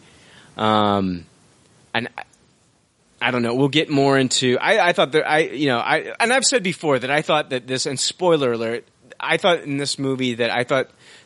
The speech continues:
there was a chance that if Jane Foster's gonna die, I thought it was gonna be in this movie. And I mean, they even kinda set it up that way. Once she got possessed by that Aether stuff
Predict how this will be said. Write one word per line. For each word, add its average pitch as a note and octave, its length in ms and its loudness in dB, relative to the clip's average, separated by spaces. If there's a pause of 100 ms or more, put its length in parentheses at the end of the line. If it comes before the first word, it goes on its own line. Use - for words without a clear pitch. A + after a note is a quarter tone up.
there C3+ 100 0
was B2+ 300 2
a B2 200 2
chance A#2+ 500 -2
that A2 280 0 (960)
if C3 160 -4 (580)
Jane D#3+ 260 0
Foster's D3 400 -2
gonna A#2+ 180 -2
die, A2 380 0
I G#2 80 -8
thought A2+ 160 -4
it A#2 40 -10
was A2+ 100 -14
gonna A2 120 -6
be G2 140 -8
in F#2+ 100 -4
this G2 260 -2
movie. F#2+ 540 -6
And E3+ 120 0
I G3 40 2
mean, A#3 160 2
they A#3 120 4
even A#3+ 180 0
kinda F#3 200 -4
set F#3+ 220 -4
it F3+ 100 -4
up G3+ 160 -2
that A#2 180 0
way. G#2 200 -4
Once C3+ 260 -8
she - 160 -4
got D3 220 -2
possessed B2 540 -4
by A#2 140 2
that G2+ 160 0
Aether A2+ 340 -2
stuff E3 500 -2